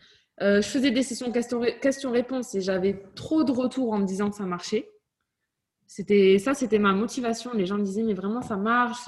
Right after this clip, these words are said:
J'a-, j'étais pas au courant de ça. Pourquoi les gens m'ont pas parlé de la balance énergétique avant, euh, du calcul des calories ? C'était le moment où on commençait à en parler en plus. Et donc, du coup, ben, c'est quand ? C'est, euh, deux mille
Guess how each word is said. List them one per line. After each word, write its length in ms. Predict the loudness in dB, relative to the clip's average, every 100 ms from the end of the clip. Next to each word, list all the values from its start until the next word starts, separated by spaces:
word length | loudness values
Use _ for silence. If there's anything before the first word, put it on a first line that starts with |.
| -4
J'a-, 320 | -2 0 0
j'étais 300 | -2 -2 -2
pas 140 | 0
au 40 | -4
courant 260 | -4 -6
de 60 | -6
ça. 300 | -4 -2 -2
Pourquoi 200 | -4 -4
les 120 | 0 2
gens 120 | 2
m'ont 140 | -2
pas 120 | -4
parlé 280 | -6 -4 -2
de 60 | -2
la 80 | -2
balance 340 | -4 -6 -6
énergétique 520 | -6 -6 -6 -8 -6
avant, 600 | -4 -4 -4 -4 -6 -4
euh, 300 | -4 -4 -6 -10
du 160 | -12 -2
calcul 320 | -2 0 -4
des 100 | -2
calories ? 440 | -2 -2 2 0
C'était 380 | -2 -14 -4 -2
le 140 | 0 0
moment 320 | 0 -2 0
où 120 | -2
on 100 | -2
commençait 380 | -4 -4 -4 -6
à 40 |
en 140 | -6 -8
parler 300 | -6 -6 -6
en 60 |
plus. 300 | -8 -10 -10 -10 -16 -20 _ -20 -20 -20 _ -20 -20 -20 -20 -20 -18 -18 -20 _ 0
Et 80 | 4
donc, 200 | 6 4
du 140 | 0
coup, 220 | 0 2
ben, 1200 | 6 6 6 6 6 4 2 2 0 0 -2 -4
c'est 260 | -4 -8 -6
quand ? 300 | -10 -10 -14
C'est, 440 | -20 -12 -8 -6 -6
euh, 300 | -6 -10 -14 -18 _ _ _ _ _ _ _ _ -18
deux 140 | -10 -6
mille 640 | -6 -6 -6 -8 -12